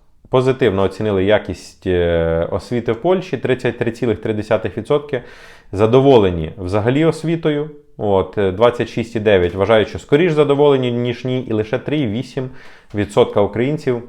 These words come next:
зазначили, що не задоволені польською системою освіти. Тому в загальному бачимо, що, е, недовольних дуже мало.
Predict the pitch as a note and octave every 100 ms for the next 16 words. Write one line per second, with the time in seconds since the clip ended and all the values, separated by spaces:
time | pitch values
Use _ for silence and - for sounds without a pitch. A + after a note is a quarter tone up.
0 | - G2 G2 G#2+ B2+ B2 G#2+ G2 G2+ A2
1 | A2 G#2+ G#2 A#2+ A2+ F#2+ A2 A2 G#2+ G2
2 | - - G#2 G2 F#2 E2 D#2+ E2+ C#3 F3
3 | A2+ G#2+ B2+ A#2+ G2 G2+ F#2+ F2 E2 -
4 | F#2 E2 - - - F#2+ F2 E2+ - A#2+
5 | C3+ C3 G2+ F2 D#2+ G#2+ B2+ A#2+ D3 G3
6 | F3